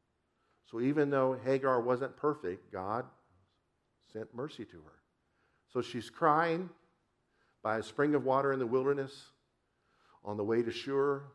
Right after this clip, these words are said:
An angel appears and he says, "Hagar, Sarai's maid, where have you come from and where are you going?" She said, "I'm fleeing from the presence of my mistress Sarai."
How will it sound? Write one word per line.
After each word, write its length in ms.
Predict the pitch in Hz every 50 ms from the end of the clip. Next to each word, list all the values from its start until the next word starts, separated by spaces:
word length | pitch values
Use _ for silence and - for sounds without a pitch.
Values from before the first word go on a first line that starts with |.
| _ _ _ _ _ _ -
An 140 | 101 101 98
angel 380 | 113 120 131 131 117 120 120 117
appears 440 | 120 - - 143 139 143 143 131
and 80 | 123 110
he 80 | 107 98
says, 400 | - - 151 135 131 135 131 -
"Hagar, 560 | - 139 156 160 156 170 165 156 165 165 147
Sarai's 580 | - - - - 120 117 127 135 147 143 135 120
maid, 380 | 143 143 143 147 156 156 147
where 260 | - 117 135 156 160 143
have 340 | 113 123 127 135 135 135
you 140 | 120 123 127
come 280 | 123 - - 123 135 131
from 280 | - - 123 131 135
and 140 | 123 110 107
where 140 | 107 120 127
are 60 | 127
you 160 | 127 135 147
going?" 440 | 135 139 143 127 117 104 92 82 80 - _ _ _ _ _ _ _ _ _
She 120 | - - 117
said, 240 | - - 156 135
"I'm 160 | 135 135 135 123
fleeing 460 | - - 165 196 202 208 196 190 180
from 160 | - 185 180
the 80 | 180 180
presence 420 | - 185 196 185 175 180 156 165
of 100 | 175 170
my 100 | 170 170
mistress 460 | 165 165 165 160 - - 156 131 -
Sarai." 440 | - 160 147 135 135 117 107 92 82